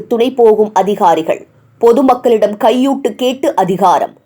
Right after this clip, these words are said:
மாசு படிந்த நீருக்கு பதில் தெளிந்த நீரில் ஆய்வு. சர்க்கரை ஆலையில் இருந்து வெளியேறும் கழிவு நீரால் நிலத்தடி நீர் மாசு. நடவடிக்கை எடுக்க அதிகாரிகளை அழைத்தால் ஆலைக்கு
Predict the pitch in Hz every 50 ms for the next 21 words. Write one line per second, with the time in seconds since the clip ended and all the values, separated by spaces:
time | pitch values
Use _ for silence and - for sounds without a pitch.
0 | _ _ _ _ _ _ 165 175 180 190 208 220 220 - 247 254 233 233 220 247
1 | 247 240 254 247 226 233 247 254 247 254 262 - - - 196 233 220 202 254 359
2 | 339 349 294 247 233 247 269 262 269 254 247 214 220 233 247 254 233 240 220 -
3 | - - 180 180 180 170 165 - - - - _ _ _ _ - - - 269 262
4 | - - 302 285 269 - - 208 208 220 226 220 220 214 214 208 214 214 214 208
5 | 208 196 180 196 196 220 214 214 214 214 202 202 196 202 196 - 233 294 320 226
6 | 247 247 214 226 214 208 214 214 214 202 196 214 262 269 196 196 208 220 233 247
7 | - 247 220 208 214 196 196 214 247 339 277 180 170 175 180 190 190 - - -
8 | 120 - - _ _ - 170 175 196 196 208 226 247 226 247 247 254 254 254 247
9 | 240 233 233 233 226 - 285 311 277 220 202 190 233 208 254 240 240 240 240 240
10 | 220 240 226 220 208 196 190 202 208 226 247 233 - 220 190 196 208 240 - -
11 | - 180 180 180 202 226 254 262 262 - 247 233